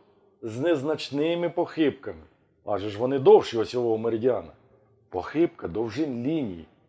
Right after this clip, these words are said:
на краях зони найбільша, проте вона не перевищує величини графічної точності, тобто нуль одна десята міліметра у масштабі карт. Таким чином,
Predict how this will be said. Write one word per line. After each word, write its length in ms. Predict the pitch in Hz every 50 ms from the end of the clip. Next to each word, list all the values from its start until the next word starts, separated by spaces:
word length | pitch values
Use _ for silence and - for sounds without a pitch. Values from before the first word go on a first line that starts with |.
| _ _ _ _ _ -
на 140 | 87 107 110
краях 460 | 110 117 135 147 151 147 127 107 92
зони 460 | 87 95 127 165 185 175 139 104 87 - - _ _ _ _ _ _ _ _ _ _ _ _ _ -
найбільша, 840 | 92 98 123 131 123 113 101 95 98 139 156 156 123 92 - - 82 76 - _ _ _ _ _ _ _ _ _ _ _ _ _ _ _
проте 420 | - 110 120 117 - - 107 92
вона 520 | 80 82 95 110 117 135 165 190 196 180 - - _ _ _ -
не 140 | 120 131
перевищує 920 | - - 139 127 120 113 110 135 180 196 185 - - - 165 175 170 165 139 -
величини 520 | - 113 139 143 143 - - 135 156 170 156
графічної 600 | - 170 165 - - 156 143 - - 135 151 143
точності, 680 | 147 - 170 165 151 123 - - 101 80 - - 90 76 - - _ - - _ -
тобто 320 | - 160 156 - 147 135
нуль 360 | 127 143 185 226 254 240 226 - - _ _ -
одна 300 | 131 131 123 139 151 135
десята 480 | 123 135 123 - - 160 147 - 147
міліметра 600 | 139 143 143 147 147 170 185 190 180 175 165 - - - - -
у 60 | 113
масштабі 400 | 123 127 120 - - 139 127 131
карт. 300 | 120 - 117 104 87 - - - _ _ _ _ _ _ _ -
Таким 320 | 107 98 - 127 123 135
чином, 340 | - 190 220 208 175 127